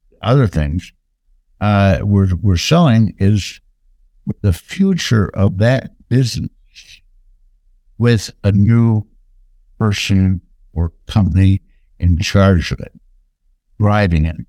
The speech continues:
and then show them how they can take this business and do certain things and be more productive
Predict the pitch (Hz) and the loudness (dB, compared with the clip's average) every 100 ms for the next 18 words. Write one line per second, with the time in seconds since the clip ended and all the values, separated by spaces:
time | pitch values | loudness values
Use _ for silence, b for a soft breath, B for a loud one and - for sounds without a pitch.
0 | _ _ _ 104 113 107 95 98 131 151 | _ _ _ 0 4 4 2 0 2 2
1 | 127 - - 160 170 147 113 98 95 - | 0 -4 0 0 0 0 0 0 -2 -8
2 | _ _ _ _ _ - 127 175 180 165 | _ _ _ _ _ -6 -2 0 0 0
3 | 165 156 - 110 87 - 131 131 - 113 | 0 0 0 0 2 0 -2 -2 -4 -4
4 | - - 131 127 104 69 78 - - _ | -4 -2 0 0 -2 -8 -10 -16 -20 _
5 | _ _ _ _ _ _ - 101 98 123 | _ _ _ _ _ _ -2 0 4 2
6 | 104 - 143 107 131 113 - 85 85 85 | 2 0 -2 -2 -4 -4 -4 -2 -2 -4
7 | 85 _ _ _ _ _ _ _ - 104 | -6 _ _ _ _ _ _ _ -6 0
8 | 101 - - 107 98 107 117 110 101 101 | 0 0 0 2 4 2 2 0 -2 0
9 | 123 139 - 92 | -2 -2 0 0